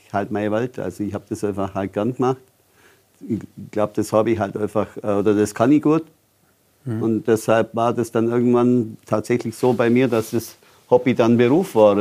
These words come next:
Speaker 1: ist. Und, und, äh, klar, da lastet natürlich dann, wenn man eine Firma hat und, äh, Beschäftigte teilweise dann und, äh, da lastet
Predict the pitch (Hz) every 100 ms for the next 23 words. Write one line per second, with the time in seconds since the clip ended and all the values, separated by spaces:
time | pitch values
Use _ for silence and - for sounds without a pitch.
0 | 98 107 - 104 104 101 104 104 101 -
1 | - 90 98 101 101 98 92 - - -
2 | 110 113 104 98 92 104 101 101 101 -
3 | 104 101 107 98 113 127 117 123 - -
4 | - - - - - - - _ _ _
5 | 127 127 131 113 - 104 131 117 117 120
6 | 113 127 - 135 - 127 127 117 120 120
7 | 123 131 120 113 113 85 110 110 - -
8 | - - - - - - - - - 98
9 | 104 107 113